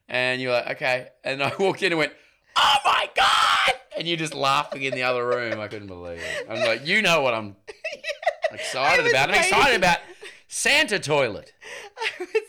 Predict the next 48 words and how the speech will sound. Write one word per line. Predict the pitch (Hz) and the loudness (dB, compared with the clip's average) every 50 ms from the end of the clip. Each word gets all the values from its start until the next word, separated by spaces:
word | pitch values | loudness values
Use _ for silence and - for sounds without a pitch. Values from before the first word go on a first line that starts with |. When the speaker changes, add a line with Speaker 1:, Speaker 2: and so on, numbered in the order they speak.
| - - - - - _ - | -8 -20 -20 -20 -20 _ -6
Speaker 2:
I | 330 294 | -4 -4
was | 302 294 269 | -4 -4 -2
waiting | 220 233 226 226 240 240 214 233 | -2 0 0 0 -2 -4 -8 -10
for | - 208 202 | -10 -10 -8
the | 208 202 | -6 -4
reaction. | 202 190 185 180 175 - - - 247 208 196 196 | -2 0 0 0 0 -2 -6 -8 -8 -6 -6 -4
I | 175 185 196 | -4 -4 -2
wasn't | 196 202 202 202 185 180 - | -2 -2 -4 -4 -6 -16 -16
sure | - - 233 202 190 190 190 185 180 180 180 147 156 | -14 -10 -4 -2 0 2 2 0 0 -2 -6 -8 -8
what | 180 190 190 196 196 | -6 -4 -4 -2 0
I | - | 0
<laughs> | 370 - - | 0 0 2
was | 508 494 571 - - | 2 2 2 0 -2
gonna | - 571 554 494 494 - 508 - - 523 - - - - - | -2 -2 0 0 -2 -6 -8 -10 -10 -6 -4 -2 -2 -2 -4
get. | - - - - - 605 - - | -4 -6 -6 -8 -10 -16 -16 -16
<laughs> | - 539 - - - - | -16 -18 -16 -16 -12 -10
Speaker 1:
I | - 95 92 | -8 -6 -6
love | 87 90 90 85 85 78 | -6 -6 -6 -6 -6 -6
it. | 71 - - _ - | -8 -12 -14 _ -10
I | 87 87 | -8 -8
want | 90 87 82 78 73 71 | -8 -8 -8 -10 -10 -12
one | 71 71 71 71 | -12 -14 -14 -14
now. | 73 71 69 | -14 -14 -14
I'm | 71 80 78 | -14 -14 -12
gonna | 80 80 78 | -12 -12 -10
get | 76 76 | -10 -10
on | 76 78 | -10 -10
that | 76 71 - 76 | -12 -12 -12 -12
eBay | 76 71 65 69 67 65 65 64 _ _ _ | -14 -12 -10 -10 -10 -12 -12 -16 _ _ _
as | - - | -20 -16
soon | - 92 78 | -14 -14 -14
as | 73 73 | -14 -16
I | 73 | -16
get | - 135 | -16 -16
home. | - 71 69 69 - | -16 -18 -14 -12 -14
<laughs> | - - _ _ _ _ - - _ _ _ - | -14 -14 _ _ _ _ -20 -20 _ _ _ -6
Speaker 2:
Now, | 311 294 262 254 | -4 -2 -2 0
I | 269 285 302 | 0 0 -2
did | 311 370 403 403 - | -2 -4 -6 -8 -8
spend | - - 320 302 285 277 277 262 | -4 0 0 0 0 0 -4 -6
a | - 240 | -6 -6
Christmas | 220 - - 226 208 208 - 220 190 180 185 190 - - - _ | -6 -8 -10 -10 -10 -8 -8 -6 -6 -6 -6 -8 -10 -16 -16 _
in | - 202 196 196 | -10 -10 -8 -8
the | 190 180 | -8 -8
U | 180 170 170 170 | -8 -6 -6 -6
S | 135 80 - - - - | -6 -6 -8 -12 -14 -10
with | 202 165 170 - - _ | -10 -10 -10 -10 -10 _
friends, | 190 170 156 123 117 131 165 - | -6 -6 -6 -6 -8 -14 -16 -12